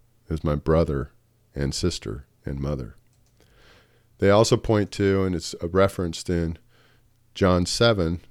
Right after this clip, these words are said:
three through five, "Jesus' brothers said to him, 'Leave Galilee and go to Judea,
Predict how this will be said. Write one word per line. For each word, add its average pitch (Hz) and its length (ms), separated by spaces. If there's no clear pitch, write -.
three 87 300
through 82 240
five, 78 540
"Jesus' 143 520
brothers 101 480
said 107 240
to 80 120
him, 67 320
'Leave 104 280
Galilee 127 560
and 95 100
go 90 160
to 92 80
Judea, 90 640